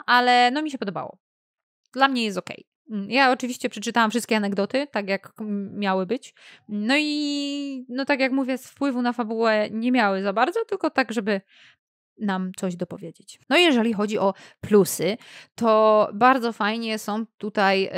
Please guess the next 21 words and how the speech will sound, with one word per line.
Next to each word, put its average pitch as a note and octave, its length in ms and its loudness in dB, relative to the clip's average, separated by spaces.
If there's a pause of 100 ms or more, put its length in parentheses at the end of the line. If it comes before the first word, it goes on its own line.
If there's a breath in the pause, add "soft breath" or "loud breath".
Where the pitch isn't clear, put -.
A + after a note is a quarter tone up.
(280)
y, F3+ 40 -10
poprowadzone G3+ 640 -2
te F#3+ 100 -6
wątki G#3 320 -6
kryminalne. G3 960 -2 (160)
Mamy A#3 380 2
dosyć, A3+ 600 -2 (420)
y, F#3 40 -4
fajne A3 360 0
plot G#3+ 300 -4
twisty, G3+ 580 -6 (220)
y, F#3+ 60 -4
że F#3 420 -2
jakby F#3 480 -4 (220)
kto G#3 260 -2
okazuje G3 480 -4
się F#3 380 -4
mordercą, G#3 800 0
kto F#3+ 380 -2
okazuje F#3 460 -6
się F3+ 480 -6